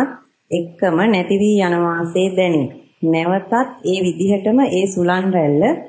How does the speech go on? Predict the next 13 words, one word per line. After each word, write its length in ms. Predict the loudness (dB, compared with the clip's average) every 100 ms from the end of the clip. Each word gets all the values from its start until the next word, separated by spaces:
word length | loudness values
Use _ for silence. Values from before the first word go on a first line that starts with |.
| -20 _
ඒ 200 | -2 0
විදිහටම 640 | 0 0 2 2 2 2 2
ගමන් 420 | 2 0 0 -2
කරයි. 380 | 0 0 0 -2
මම 280 | -4 -2 0 2
හිතනවා 720 | 0 0 0 2 0 0 0 -2
ඒ 180 | -2 -2
හුලං 360 | -2 -2 0 0 -2 -6 _ _ _
රැල්ල 280 | 0 2
ඇති 460 | 0 0 -2 -2 -4
වෙලා 380 | -2 0 0 2
නැති 380 | 2 2 0 -2
වෙලා 360 | -2 0 0 0